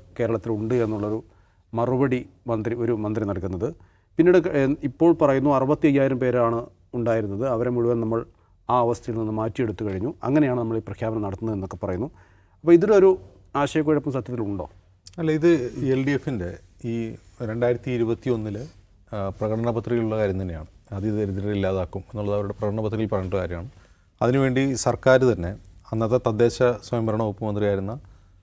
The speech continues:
Speaker 2: എം വി ഗോവിന്ദൻ, എം വി ഗോവിന്ദൻ പാർട്ടി സെക്രട്ടറി ആകുന്നതിന് മുമ്പ് ആ വകുപ്പായിരുന്നു, ഇപ്പം എം വി രാജേഷിൻ്റെ വകുപ്പായിരുന്നു അദ്ദേഹത്തിനുണ്ടായിരുന്നത്.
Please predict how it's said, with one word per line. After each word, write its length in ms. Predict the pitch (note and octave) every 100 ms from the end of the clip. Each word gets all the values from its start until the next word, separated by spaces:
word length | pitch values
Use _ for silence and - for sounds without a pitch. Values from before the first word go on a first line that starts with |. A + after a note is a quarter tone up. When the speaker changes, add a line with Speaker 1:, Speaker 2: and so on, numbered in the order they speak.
| _ _ _ _
Speaker 2:
എം 120 | G2+
വി 80 | A2+
ഗോവിന്ദൻ, 340 | G#2+ F#2+ E2+ G#2
എം 80 |
വി 60 | G#2
ഗോവിന്ദൻ 280 | G#2 G#2 A2
പാർട്ടി 200 | A2 G2+
സെക്രട്ടറി 260 | A#2+ A#2+
ആകുന്നതിന് 240 | A2+ A2+ A2
മുമ്പ് 360 | B2 C#3+ -
ആ 320 | A#2 A#2 - -
വകുപ്പായിരുന്നു, 340 | B2+ B2 G#2 F#2
ഇപ്പം 100 | A#2+
എം 100 | G#2+
വി 80 |
രാജേഷിൻ്റെ 340 | A2+ A2+ G#2 A#2
വകുപ്പായിരുന്നു 380 | G#2+ G#2+ F#2+ F#2+
അദ്ദേഹത്തിനുണ്ടായിരുന്നത്. 600 | F2+ F2 F2 E2+ F2